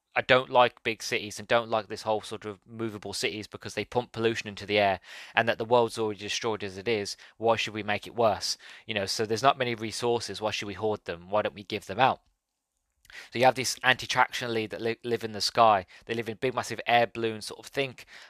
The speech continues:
Bioshock Infinite sort of cities in the sky with balloons and that sort of thing. Absolutely fascinating. You know, that's fascinating. Then you've got, like, cities like, like, um, China, for example, that's big, hidden behind a big wall, and there's big luscious gardens. It's like a Garden of Eden,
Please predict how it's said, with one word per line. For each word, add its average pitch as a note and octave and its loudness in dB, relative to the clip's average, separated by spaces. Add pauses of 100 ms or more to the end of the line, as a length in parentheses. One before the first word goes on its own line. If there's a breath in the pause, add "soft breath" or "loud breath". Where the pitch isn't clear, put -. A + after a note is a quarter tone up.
(140 loud breath)
Bioshock B2 8
Infinite A2+ -4
sort - -8
of A2+ -4
cities A#2 -4
in G2+ -16
the G2 -14
sky A2+ 4
with F#2+ -12
balloons G#2+ -4
and F#2+ -16
that F#2+ -2
sort E2+ -12
of - -12
thing. G2+ -6 (1120)
Absolutely C#3+ 4
fascinating. G#2 2
You G2+ -8
know, F#2+ -6
that's - 2
fascinating. F#2 -4 (260 loud breath)
Then A#2 -2
you've A#2+ -4
got, A#2+ 2
like, A#2+ 0 (220 loud breath)
cities A#2+ -4 (180 soft breath)
like, A#2+ 4 (100)
like, A#2+ 2
um, A2 4
China, B2 6
for A2+ -10
example, G#2 -6
that's F#2+ -2
big, A#2+ -6
hidden B2 -4
behind G#2+ -4
a G2+ -8
big F#2+ -6
wall, G2 -4 (240 loud breath)
and A2 -4
there's G#2+ 0
big A#2 -2
luscious A#2 0
gardens. A2+ 4
It's G#2+ -10
like A2+ -6
a G#2+ -14
Garden A2 2
of G2+ -6
Eden, G#2+ -6